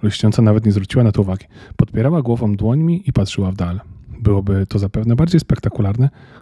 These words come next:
gdyby owa dal wypadała na czymś bardziej romantycznym niż ścierki wiszące na uchwycie od piernika. Jednak lśniąca, z włosami w nieładzie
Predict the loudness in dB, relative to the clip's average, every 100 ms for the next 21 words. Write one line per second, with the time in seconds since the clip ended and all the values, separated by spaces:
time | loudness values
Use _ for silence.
0 | -2 -2 -2 -2 2 2 0 0 0 -2
1 | -4 -4 -2 2 2 2 2 0 2 0
2 | 2 2 2 2 0 0 -2 4 2 2
3 | -8 -20 _ _ 0 0 -2 -10 -6 -6
4 | -4 -4 -2 -2 0 0 0 -2 -2 -4
5 | -2 -4 -4 -8 -8 -12 -14 -16 -16 -18
6 | -18 -20 _ _ -20 _ -20 -20 -20 -20
7 | -20 -20 -20 -20 -20 _ -2 0 0 -2
8 | -2 -4 0 2 2 0 -2 -4 -4 -6
9 | -4 -6 0 2 2 0 -2 0 -2 0
10 | 0 0